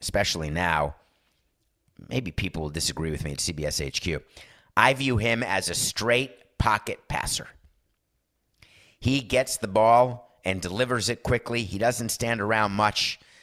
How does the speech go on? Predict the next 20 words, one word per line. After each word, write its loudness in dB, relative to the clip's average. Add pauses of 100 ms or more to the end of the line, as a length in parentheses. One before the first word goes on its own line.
(120)
because -2
he's -4
not 2
very 2
mobile. 0 (720)
He -6
doesn't 2
want 2
to -2
get -2
hit 0
because -4
who -2
at -2
forty-four -4
would -2
want -6
to -12
get -8
hit? -4